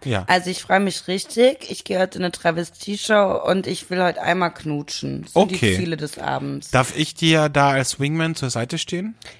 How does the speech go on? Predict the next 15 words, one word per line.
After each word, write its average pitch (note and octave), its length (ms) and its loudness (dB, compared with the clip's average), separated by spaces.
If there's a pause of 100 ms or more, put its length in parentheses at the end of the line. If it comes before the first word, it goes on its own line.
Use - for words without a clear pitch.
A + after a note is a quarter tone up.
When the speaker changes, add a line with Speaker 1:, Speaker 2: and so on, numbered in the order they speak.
(140)
Speaker 2:
Ja, F3+ 440 4
aber G3+ 500 4
nur, G#3 500 0
wenn G#3+ 160 -2
du G#3 60 -6
mich G#3+ 260 -4
auch F#3 180 0
ein G#3 100 -4
bisschen G3+ 340 -4
machen E3 380 0
lässt. C#3+ 320 -4
Nicht G3 240 -8
nur A3 220 0
sagen, F#3 340 0 (220)
Keller, F#3 420 0